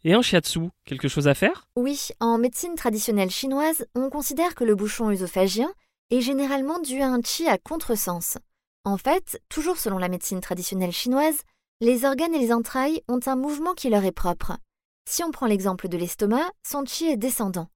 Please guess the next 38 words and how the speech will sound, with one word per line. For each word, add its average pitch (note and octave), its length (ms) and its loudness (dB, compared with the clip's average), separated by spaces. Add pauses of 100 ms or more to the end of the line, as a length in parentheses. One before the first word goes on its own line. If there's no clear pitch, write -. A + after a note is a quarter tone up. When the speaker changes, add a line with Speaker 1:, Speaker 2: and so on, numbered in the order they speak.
(380)
Speaker 2:
C'est C#4 120 0
le A#3+ 80 -4
cas D#4+ 180 2
pour C4 240 -4
quasi D4 260 -2
toutes - 160 -12
les G#3 140 4
entrailles. E3 480 -2 (440)
À G#3 100 4
l'inverse, A3 520 2 (120)
la A3 160 2
rate C4+ 200 0
va A3+ 140 6
avoir B3 220 2
un B3 120 2
qi A#3 220 -2
montant. A3+ 460 -2 (440)
Le G#3+ 120 6
bouchon G#3+ 320 -2
va E4+ 160 4
se - 40 -6
produire A3+ 440 0
lorsque G3 240 0
le F#3+ 140 0
qi A3 260 -4
descendant C4 520 -2
de G#3 100 2
l'estomac, F#3 500 0 (140)
et G#3 120 6
donc G3+ 200 2
de F3+ 60 -4
l'œsophage G3 540 2
qui - 140 -6
lui F3 100 -2
appartient, F3 480 -2 (480)
est G#3+ 240 4
en F#3 100 0
vide, D#4+ 320 -2